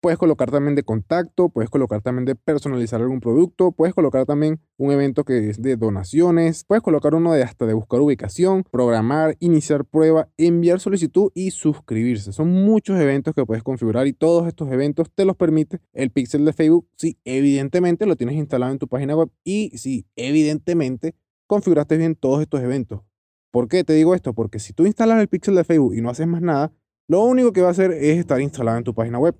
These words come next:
¿Va a recopilar datos? Sí, pero tienes que decirle qué datos tiene que recopilar. Por eso tienes que configurar todos estos eventos para que al momento de hacer tu campaña,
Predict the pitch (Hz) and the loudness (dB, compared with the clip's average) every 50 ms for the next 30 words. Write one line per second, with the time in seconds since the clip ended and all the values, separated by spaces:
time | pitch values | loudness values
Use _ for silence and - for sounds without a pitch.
0 | _ _ _ _ _ _ _ _ 123 147 165 214 - 208 - 160 147 147 151 165 | _ _ _ _ _ _ _ _ -4 -2 -2 0 -2 0 0 2 2 2 4 2
1 | 175 165 123 104 - - - - 170 139 104 _ _ _ _ _ - 135 139 135 | 2 2 0 -6 -6 -8 -6 -6 -4 -4 -6 _ _ _ _ _ -4 -2 -2 -2
2 | - _ _ _ - 135 143 151 - 185 170 143 - 143 143 156 180 - _ _ | -2 _ _ _ -8 -8 -8 -4 -2 -2 -2 0 0 0 2 2 0 0 _ _
3 | - 113 110 117 131 - - 110 _ - 104 110 113 - 117 110 101 107 - 107 | -8 -4 -2 -2 -2 -4 -8 -12 _ -8 -6 -6 -4 -4 -6 -6 -6 -8 -6 -4
4 | 107 107 104 98 - _ _ 104 107 104 147 139 _ 143 139 143 143 - 160 - | -2 -2 -2 -4 -6 _ _ -6 -4 -4 -4 -4 _ -4 -4 -4 -2 -4 -4 -2
5 | - 165 160 - 165 160 165 160 - _ 139 135 139 147 165 160 _ 165 180 175 | -2 -4 0 2 4 4 4 2 0 _ 0 2 2 2 0 -2 _ 0 2 2
6 | 175 165 156 147 143 165 185 _ _ _ _ _ _ _ _ _ 139 135 131 120 | 2 2 2 0 -2 -4 -6 _ _ _ _ _ _ _ _ _ -2 0 0 -2
7 | 107 113 113 110 98 110 120 117 113 113 113 143 - 208 226 - 240 214 220 196 | -2 -2 -4 -4 -4 -4 -4 -4 -4 -4 -2 -2 -2 -2 0 -2 -2 0 0 0
8 | 196 226 - 220 214 - 202 185 185 202 214 | 0 0 -2 -2 -2 0 -2 -2 0 -2 -4